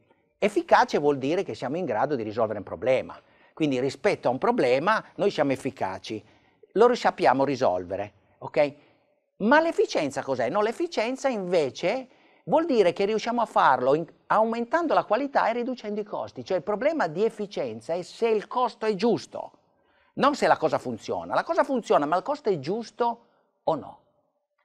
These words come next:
Ecco, eh, perché altrimenti, stante tutte le nostre condizioni al contorno, abbiamo un'altra cosa da fare,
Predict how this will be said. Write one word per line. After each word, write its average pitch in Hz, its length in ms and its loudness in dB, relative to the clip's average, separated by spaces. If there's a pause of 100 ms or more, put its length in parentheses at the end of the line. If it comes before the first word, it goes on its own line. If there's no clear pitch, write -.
(480)
Ecco, - 540 -2
eh, 143 320 2
perché 156 380 2
altrimenti, 143 840 -2
stante 175 500 -2
tutte 190 280 -4
le 117 100 0
nostre 131 300 -8
condizioni 117 440 -6
al 120 80 -4
contorno, 117 500 -2
abbiamo 294 400 0
un'altra 262 360 -4
cosa 233 320 -2
da 127 100 -2
fare, 78 500 -8